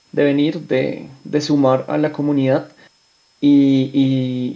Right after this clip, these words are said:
y transmitirles a ustedes que están haciendo un excelente trabajo, que nos están acercando al equipo, que, eh, a veces uno quiere saber más de Millonarios y me pasa mucho con, con mi novia y salimos del estadio y quiero prender radio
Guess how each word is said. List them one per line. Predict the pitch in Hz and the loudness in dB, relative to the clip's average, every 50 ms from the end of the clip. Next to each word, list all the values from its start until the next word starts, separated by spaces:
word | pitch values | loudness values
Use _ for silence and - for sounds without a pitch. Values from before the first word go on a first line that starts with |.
| 139 135 | -6 -8
y | |
transmitirles | 131 135 135 139 131 131 135 135 143 139 131 131 160 | -6 -2 -2 0 0 0 0 0 0 -2 0 -2 -4
a | 175 | -4
ustedes | 170 - 156 143 139 135 | -4 0 0 0 0 0
que | 135 - | -2 -6
están | 160 - 156 139 | -8 -6 -6 -4
haciendo | 139 151 156 151 156 | -4 -4 -4 -4 -4
un | 160 | -4
excelente | 160 156 - - 139 131 139 139 135 143 | -4 -6 -6 -6 -6 -4 -4 -6 -8 -8
trabajo, | - - 160 151 139 139 139 139 139 151 160 156 151 - | -6 -2 0 2 4 4 4 2 0 -2 -4 -4 -4 -6
que | - 143 143 139 135 135 | -4 -4 -2 -2 -4 -6
nos | 131 127 131 131 127 - | -6 -8 -8 -8 -8 -10
están | 131 131 - - 131 127 131 131 | -12 -14 -10 -8 -8 -6 -6 -6
acercando | 131 156 151 147 - 147 135 135 135 | -6 -6 -6 -6 -4 -4 -2 -2 -2
al | 139 | -2
equipo, | 143 - - 147 143 - - 143 139 143 | -2 -2 -4 -4 -4 -2 -2 -2 -2 -2
que, | - 139 135 135 135 131 131 - 135 - - - - - _ _ _ _ _ _ - | -4 -6 -4 -4 -4 -4 -6 -8 -10 -14 -20 -20 -20 -20 _ _ _ _ _ _ -4
eh, | - 131 131 131 | 0 2 4 4
a | 131 135 | 6 6
veces | 135 131 131 139 135 - | 4 4 2 -2 -2 0
uno | 160 147 147 | 2 0 2
quiere | 147 160 151 147 | 2 4 4 4
saber | 147 151 156 147 147 143 143 139 | 4 4 4 6 6 6 6 6
más | 143 143 143 143 139 | 4 4 4 4 4
de | 151 147 | 4 4
Millonarios | 156 156 151 160 147 131 135 135 135 135 139 139 143 147 143 - - | 2 2 2 2 2 2 4 2 2 4 4 2 2 0 -2 -4 -4
y | 147 135 131 131 127 123 123 120 117 123 120 110 98 - - - | -4 -2 -2 -4 -4 -4 -6 -6 -6 -8 -10 -10 -12 -14 -14 -6
me | 147 147 135 | -4 -4 -2
pasa | 135 139 131 135 | -2 -2 -2 -2
mucho | 135 147 151 147 147 151 139 147 | -2 -2 -4 -4 -4 -6 -8 -6
con, | - 156 151 - 143 | -6 -8 -8 -8 -8
con | - 147 143 | -8 -6 -4
mi | 143 147 | -4 -2
novia | 143 139 139 139 143 143 151 | -2 -2 0 0 0 0 0
y | 151 147 | -2 -2
salimos | 147 143 135 135 135 135 | -2 -4 -4 -4 -4 -2
del | 139 143 151 | -2 0 0
estadio | 147 151 - 139 131 131 131 135 139 143 151 156 | -2 0 2 4 6 6 6 6 6 6 4 4
y | 147 147 | 2 0
quiero | - 139 135 127 | 0 -2 0 2
prender | 156 165 151 151 131 127 | 2 4 6 4 4 4
radio | 135 147 147 147 151 151 151 160 160 156 - | 4 4 4 6 6 6 6 4 4 0 -4